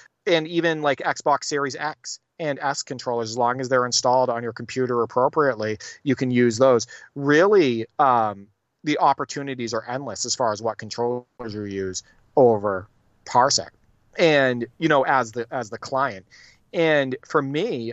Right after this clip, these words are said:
I use an Xbox One wireless controller. I have a U S B transmitter, Andrew, that, um, plugs in, as you know. And, um, I use an Xbox One wireless controller on one hundred percent of my games.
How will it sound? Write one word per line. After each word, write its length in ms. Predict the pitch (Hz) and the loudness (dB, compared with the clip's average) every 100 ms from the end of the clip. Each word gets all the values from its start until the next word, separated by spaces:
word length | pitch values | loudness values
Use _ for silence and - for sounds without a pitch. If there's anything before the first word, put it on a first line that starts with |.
| - | -2
I 200 | 143 156 | 2 2
use 320 | 180 139 120 | 0 -4 -4
an 80 | 123 | -4
Xbox 480 | 127 - 131 120 131 | -4 -2 -2 -2 -6
One 200 | 123 113 | -8 -4
wireless 480 | 120 143 139 110 - | -2 -2 -2 -6 -8
controller. 460 | 117 117 113 113 | -10 -8 -4 -4
I 60 | 110 | -4
have 100 | 113 | -4
a 60 | |
U 240 | 110 123 120 | -4 0 0
S 100 | - | -2
B 220 | 123 135 | -4 -6
transmitter, 600 | - 117 101 107 101 95 | -4 -6 -6 -8 -8 -8
Andrew, 360 | 98 95 92 87 _ _ _ - | -10 -10 -10 -12 _ _ _ 0
that, 340 | 131 113 101 | 2 2 0
um, 360 | 127 113 104 - - | -2 -2 -6 -14 -2
plugs 300 | 139 120 117 | 0 0 -2
in, 120 | 117 | -6
as 140 | 107 | -8
you 80 | 104 | -6
know. 300 | 120 139 104 - - - - - | 0 0 -2 -10 -20 -20 -16 -2
And, 500 | 170 156 143 127 123 - | 2 4 2 0 -4 -2
um, 460 | 151 131 120 113 - _ | 2 2 0 -4 -14 _
I 200 | 156 143 | 0 2
use 340 | 165 165 151 131 | 0 -2 -6 -6
an 80 | 143 | -8
Xbox 480 | 135 - 131 - | -8 -2 -2 -2
One 240 | 131 123 120 | -6 -6 -4
wireless 380 | 120 139 139 - | -4 -2 -4 -8
controller 480 | 123 127 117 113 | -10 -6 -4 -6
on 180 | 135 123 | -6 -4
one 160 | 123 147 | -2 -2
hundred 380 | 139 151 143 123 | -2 -2 -4 -6
percent 480 | 117 - 143 95 - _ _ _ - | -4 -2 -2 -4 -14 _ _ _ 2
of 280 | 139 113 123 | 2 2 -2
my 160 | 110 | -8
games. 500 | 107 131 101 82 - | -6 -8 -10 -16 -20